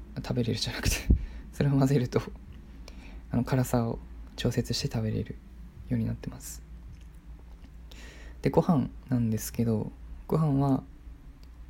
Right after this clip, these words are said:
あ、基本三百グラムのものが出てきて、それに百グラムごとに追加していきます。まあ、大人だったら四百グラムとか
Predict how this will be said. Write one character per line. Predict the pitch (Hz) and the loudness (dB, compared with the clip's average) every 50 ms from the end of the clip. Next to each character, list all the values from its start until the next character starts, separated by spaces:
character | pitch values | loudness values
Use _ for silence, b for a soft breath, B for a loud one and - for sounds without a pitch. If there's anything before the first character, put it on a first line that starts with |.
| - - - - - - - - - - - - - - - - - - - - - - - - - - | -16 -16 -16 -16 -16 -16 -16 -16 -16 -14 -16 -16 -16 -16 -16 -16 -16 -14 -14 -12 -12 -12 -14 -12 -12 -12
あ、 | - | 2
基 | - 156 | 4 4
本 | 147 165 160 151 | 6 6 2 2
三 | - 156 147 147 | 2 2 2 2
百 | 139 139 - 139 | 2 2 2 2
グ | 143 139 | 2 2
ラ | 131 | 2
ム | 117 117 117 | 2 0 -2
の | 113 | -2
も | 117 117 | -2 -2
の | 120 127 - | -2 -4 -4
が | 131 131 139 - - - - - - - - - - - - - - - - - - - - - - - - - | -6 -8 -12 -14 -16 -18 -18 -16 -16 -14 -14 -14 -14 -16 -18 -18 -18 -18 -18 -16 -18 -18 -18 -18 -20 -8 -4 -2
出 | 117 | -2
て | 113 117 | -2 -4
き | - - | -8 -2
て、 | - 151 135 - - - - - - - - - - B B B B B B B B B B B B - | 0 0 0 0 -4 -8 -14 -14 -14 -14 -14 -16 -16 B B B B B B B B B B B B -16
そ | - - - | -10 -2 2
れ | 160 | 4
に | 165 156 | 4 4
百 | - 139 - - 131 | 2 0 0 2 2
グ | 135 131 | 4 4
ラ | 127 120 | 4 4
ム | 120 117 | 2 2
ご | 120 120 | 2 0
と | 117 - 135 139 - - - - - - - - - - - - - | -2 -4 -8 -8 -8 -12 -16 -16 -16 -16 -16 -16 -18 -18 -18 -6 -6
に | 160 | -4
追 | - - - 117 - | -4 -2 -2 -2 -2
加 | - - - - - - - - - - - - - - - - - | -2 -8 -8 -10 -16 -18 -18 -18 -18 -16 -16 -14 -14 -14 -14 -14 -10
し | - - | -10 -6
て | - 110 | -4 -4
い | 113 | -4
き | - - | -4 -6
ま | - 127 - | -8 -8 -8
す。 | - - - - - - - - - - - - - - - - - - - - - - - - - - - - - | -8 -10 -10 -12 -14 -16 -16 -16 -18 -18 -16 -16 -16 -16 -16 -16 -16 -16 -16 -16 -18 -18 -20 -18 -18 -20 -18 -10 -8
ま | - - | -8 -4
あ、 | - | -2
大 | - - | -4 -4
人 | - - 175 175 190 185 | -4 -4 0 2 2 4
だ | 185 | 2
っ | 185 - - | 2 0 -2
た | - - | -2 -2
ら | - - - - - - - - - - - - - - - - - - - | -2 -2 -6 -10 -14 -18 -18 -18 -18 -18 -18 -18 -18 -18 -18 -18 -18 -12 -4
四 | 135 135 139 156 175 | 0 2 4 4 4
百 | - 208 202 - 214 | 2 0 4 6 6
グ | 208 214 | 8 8
ラ | 214 165 | 6 4
ム | 123 123 | 2 0
と | - - | -2 -4
か | - - - - | -6 -6 -6 -6